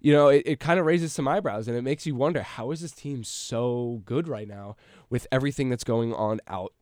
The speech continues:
off the court? So, uh, honestly, I really do think they need to make a trade if they wanna beat a team like Milwaukee. If they wanna beat, uh, n-, I mean, the Heat right now, you know, they're not playing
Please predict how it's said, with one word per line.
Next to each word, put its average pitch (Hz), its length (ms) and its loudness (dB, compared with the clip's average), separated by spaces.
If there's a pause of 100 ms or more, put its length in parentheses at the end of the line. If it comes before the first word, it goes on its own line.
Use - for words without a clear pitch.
off 113 240 -2
the - 80 -20
court? - 340 -4 (640)
So, 170 420 8 (120)
uh, 139 140 4 (320)
honestly, 220 600 4
I 156 100 4
really 170 420 4
do 160 220 2
think 156 300 -2
they 139 140 2
need 131 200 -2
to 135 80 -6
make 127 200 -6
a 127 40 -14
trade 120 280 -10
if - 80 -14
they 117 100 -8
wanna 120 360 -8
beat 117 260 -10
a 113 40 -16
team 110 200 -10
like 101 180 -12
Milwaukee. 104 500 -10 (180)
If - 160 -20
they 120 120 -6
wanna 120 680 0
beat, 120 320 0 (340)
uh, 117 200 4
n-, 117 280 -4
I 117 80 0
mean, 110 200 0
the 98 60 -4
Heat 117 260 -4
right 104 220 -2
now, 95 280 -4 (600)
you 113 140 -4
know, 85 220 -8 (140)
they're 104 240 0
not 98 320 -4
playing 110 380 -2